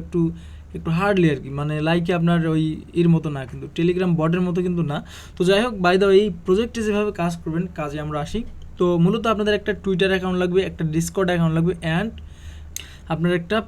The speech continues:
Phantom ওয়ালেট লাগবে। তো বিস্তারিত দেখিয়ে দেবো, একদম হাতে ধরে, হাতে কলমে শিখিয়ে দেবো, মানে হাতে আর মাউসে শিখিয়ে দেবো, কলমে না। তো চেষ্টা করুন ভিডিওটা, আমার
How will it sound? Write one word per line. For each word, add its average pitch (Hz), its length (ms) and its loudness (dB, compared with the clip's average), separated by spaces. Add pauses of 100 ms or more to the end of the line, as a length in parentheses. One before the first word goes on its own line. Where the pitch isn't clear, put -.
Phantom 185 420 2
ওয়ালেট 165 340 8
লাগবে। 131 200 -6 (120)
তো 170 60 -2 (180)
বিস্তারিত 214 480 0 (140)
দেখিয়ে 208 200 0
দেবো, 208 140 0 (100)
একদম 180 300 0 (160)
হাতে 170 340 0 (120)
ধরে, 185 380 4
হাতে 160 200 -2 (140)
কলমে 175 320 2
শিখিয়ে 165 240 0
দেবো, 170 100 0
মানে 180 280 0
হাতে 165 260 -2
আর 180 140 -2
মাউসে 160 360 -2
শিখিয়ে 165 240 -2
দেবো, 165 120 -2 (120)
কলমে 160 300 0
না। 175 60 0 (580)
তো 170 60 0 (180)
চেষ্টা 202 300 -2
করুন 226 280 0
ভিডিওটা, 208 340 4
আমার 185 140 0